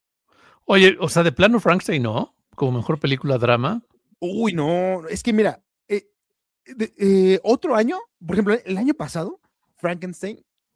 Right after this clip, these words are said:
Speaker 2: hubiera sido, eh, una muy buena contendiente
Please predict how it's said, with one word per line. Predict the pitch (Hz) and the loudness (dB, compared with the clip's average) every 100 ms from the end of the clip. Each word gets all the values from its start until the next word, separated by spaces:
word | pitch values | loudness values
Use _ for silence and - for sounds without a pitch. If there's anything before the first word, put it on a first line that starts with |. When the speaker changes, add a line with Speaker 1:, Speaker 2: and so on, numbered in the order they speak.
| _ | _
Speaker 2:
hubiera | 147 151 160 | -8 -4 -4
sido, | - 156 135 143 143 135 120 110 104 95 _ _ _ _ | -6 -8 -6 -4 -4 -4 -6 -6 -10 -14 _ _ _ _
eh, | 135 139 135 | -14 -12 -10
una | 165 165 | -6 -4
muy | 160 170 185 175 | -2 0 0 -2
buena | 151 160 156 | -2 -4 -6
contendiente | 131 120 110 110 120 131 190 | -10 -10 -12 -10 -10 -10 -14